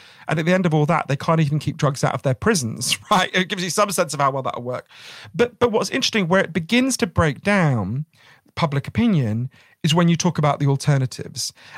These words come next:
And that's because people have a very distorted sense of what the alternatives are and what they mean. In terms of our campaigning energy, I think there's lots of things we need to do. We need to expose the racism of this,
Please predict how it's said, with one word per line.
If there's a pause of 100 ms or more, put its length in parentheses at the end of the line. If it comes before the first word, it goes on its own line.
(120)
And
that's
because
people
have
a
very
distorted
sense
of
what
the
alternatives (100)
are
and
what
they
mean. (300)
In
terms
of
our
campaigning
energy, (240)
I
think
there's
lots
of
things
we
need
to
do.
We
need
to
expose
the
racism
of
this,